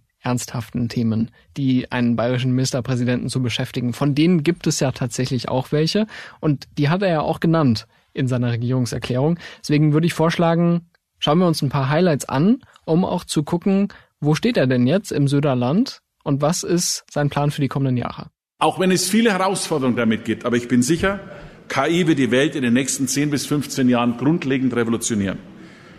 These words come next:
Speaker 2: Die K I ist wie ein Urknall für ein neues Wissensuniversum. Wir schauen aber dabei nicht zu, was da passiert.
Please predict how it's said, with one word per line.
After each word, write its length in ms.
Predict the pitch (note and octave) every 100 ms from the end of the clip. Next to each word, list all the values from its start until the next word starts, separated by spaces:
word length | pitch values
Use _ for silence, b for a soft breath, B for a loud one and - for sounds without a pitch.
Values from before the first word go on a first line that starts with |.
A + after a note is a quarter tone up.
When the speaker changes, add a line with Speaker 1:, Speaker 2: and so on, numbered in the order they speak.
| B C3
Speaker 2:
Die 80 |
K 180 | B2 D3+
I 140 | F#3 A3
ist 200 | - D#3+
wie 100 | F3+
ein 140 | D#3 D#3+
Urknall 540 | A3+ A#3 F#3 F#3+ G3
für 200 | F#3+ D#3+
ein 120 | C#3
neues 400 | A#2+ A#2+ C#3+ -
Wissensuniversum. 920 | C3 D3+ C#3+ - A2 F#2+ F#2+ - F2+ - - - - - - - - B B B B B B
Wir 180 | A2+ A#2
schauen 460 | A#2 - F3 G#3 A3+
aber 220 | E3+ E3+
dabei 440 | D#3+ C#3 D3+ C#3+
nicht 340 | C3+ C3 - -
zu, 340 | - C4 C4+
was 260 | F3 A#2 -
da 120 | G2+
passiert. 640 | F#2 F2 - G2 F2+ -